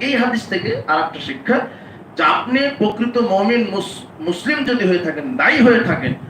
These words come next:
আপনাকে যেখানেই নিয়ে যাওয়া হোক, আপনি কি দিয়ে দাওয়াত দিবেন সবাইকে? এই কোরআন দিয়ে। রাসূল সাল্লাল্লাহু আলাইহি ওয়াসাল্লাম ভীত হননি, তাকে নিয়ে গেছেন জিনদের এক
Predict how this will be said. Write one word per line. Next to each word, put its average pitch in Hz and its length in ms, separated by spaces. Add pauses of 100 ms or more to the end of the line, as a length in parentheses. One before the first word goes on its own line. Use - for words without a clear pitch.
(180)
আপনাকে 208 440
যেখানেই 294 600
নিয়ে 262 200
যাওয়া 196 260
হোক, 151 260
আপনি 151 280
কি - 140
দিয়ে 247 240
দাওয়াত 196 340
দিবেন 160 220
সবাইকে? 127 440 (800)
এই - 160
কোরআন 135 360
দিয়ে। 110 120
রাসূল 180 280
সাল্লাল্লাহু 226 360
আলাইহি 240 180
ওয়াসাল্লাম - 300 (160)
ভীত 208 220
হননি, 269 540 (1040)
তাকে 170 400
নিয়ে 196 240
গেছেন 180 360
জিনদের 170 420
এক 156 200